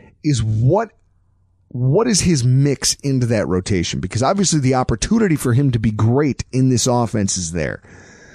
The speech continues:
The question is, do, like, when they go out of twelve personnel, who's the running back that you see most often lined up back there?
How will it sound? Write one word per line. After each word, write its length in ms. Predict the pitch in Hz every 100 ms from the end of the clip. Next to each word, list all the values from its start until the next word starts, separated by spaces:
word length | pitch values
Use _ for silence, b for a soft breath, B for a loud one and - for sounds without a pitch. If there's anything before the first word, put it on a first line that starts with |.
| B B B
The 160 | 113 123
question 600 | - 135 208 240 - 135
is, 420 | 73 52 50 - - _ _ _ _ _ _ _ _ _ _ _ _ 110
do, 160 | 143
like, 220 | 139 151 143
when 100 | 165
they 140 | 196
go 320 | 151 175 180
out 80 | 160
of 80 | 123
twelve 340 | - 147 131
personnel, 540 | - 135 117 127 127 104
who's 420 | - 180 214 165
the 100 | 170
running 380 | 151 156 160 127
back 300 | 120 110 -
that 160 | 117
you 160 | 101 104
see 380 | - - 147 135
most 280 | 117 107
often 360 | 131 113 - 110
lined 240 | 104 101 95
up 160 | 92
back 240 | 80 69 -
there? 180 | 50